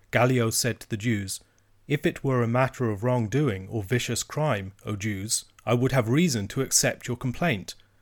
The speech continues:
But since it is a matter of questions about words and names and your own law, see to it yourselves. I refuse to be a judge of these things." And he drove them from the tribunal.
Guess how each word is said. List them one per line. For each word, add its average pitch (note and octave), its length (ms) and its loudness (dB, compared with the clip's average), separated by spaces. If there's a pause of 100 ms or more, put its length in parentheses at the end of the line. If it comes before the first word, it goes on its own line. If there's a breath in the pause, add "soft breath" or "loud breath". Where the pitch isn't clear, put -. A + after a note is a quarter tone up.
(240 soft breath)
But - 140 0
since E3+ 300 2
it C#3 100 -6
is B2 120 -2
a A#2+ 60 0
matter B2 380 2
of G2 140 -6
questions A#2+ 540 0
about G2+ 260 -4
words A#2+ 460 0
and G2+ 120 -4
names A#2+ 460 0
and A2 200 -6
your A#2 140 -4
own A#2 260 2
law, A2 320 -2 (220 soft breath)
see F3 260 0
to E3+ 200 0
it B2 80 -6
yourselves. B2 720 0 (300)
I B2 80 4
refuse C3+ 540 4
to - 100 -12
be A#2+ 140 0
a G#2+ 60 0
judge B2 340 0
of F#2+ 100 -8
these G2+ 200 -2
things." F#2 460 -6 (420)
And C3 120 2
he C3 80 2
drove B2 320 2
them A2 140 -4
from G#2+ 220 -6
the G#2+ 80 -6
tribunal. G#2+ 680 -2